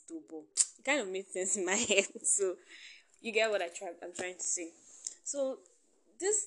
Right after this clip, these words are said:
episode is, I don't know how to describe it, because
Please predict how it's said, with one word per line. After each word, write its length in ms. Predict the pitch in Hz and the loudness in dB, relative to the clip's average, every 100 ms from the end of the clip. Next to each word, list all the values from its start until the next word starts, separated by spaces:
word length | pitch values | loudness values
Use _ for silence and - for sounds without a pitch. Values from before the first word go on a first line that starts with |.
| - | -6
episode 600 | 196 - - - 185 185 - | -12 -4 0 0 -2 -10 -6
is, 720 | 220 208 202 - - - - - - | -4 -4 -4 -2 2 4 2 0 -4
I 80 | 277 | 0
don't 140 | 330 | 0
know 80 | 254 | 0
how 60 | 202 | -4
to 120 | 180 | -8
describe 480 | 165 - - 170 160 | -6 -8 -6 -12 -12
it, 100 | 160 160 | -18 -20
because 640 | 170 175 170 - - - | -18 -14 -12 -12 -12 -14